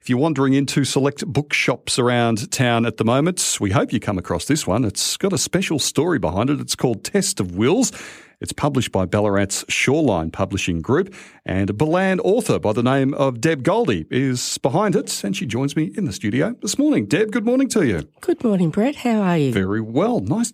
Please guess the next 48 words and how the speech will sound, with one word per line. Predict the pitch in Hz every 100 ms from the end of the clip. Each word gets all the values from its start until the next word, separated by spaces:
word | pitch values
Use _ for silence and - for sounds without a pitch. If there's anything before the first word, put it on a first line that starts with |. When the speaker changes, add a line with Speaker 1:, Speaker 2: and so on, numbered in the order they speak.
| -
Speaker 1:
nice | 254 -
to | 196
have | 143
you | 131
on | 110
the | 101
show. | 101 - 87 98 254 - - - _
We | 196
get | 190 -
lots | 170 175
of | 127
approaches | 113 - 117 - 107
from | - 95
publishing | 110 98 92 92
companies | 107 95 92 90
on | 95
this | 87
show | - 90
to | 87
say, | 87
"Hey, | 90 131
talk | - - 131
to | 98
the | 92
author." | 107 107 98 - - _
This | 220 -
one | 269 147
<laughs> |
really | 120 143 117
stood | - 120 107
out | 110 90
because | 104 160 147
it | 147
started, | - - 190 226 175 101
Deb, | 95 85 127 - -
with | 127 123
you | 180 185 226
grabbing | - - 160
a | 214
tape | - 160
recorder | 131 - 113 123 190 - _ _ -
and | 90
having | 107 110
a |
chat | 98 - 120 -
to |
your | 135
dad. | 123 104 -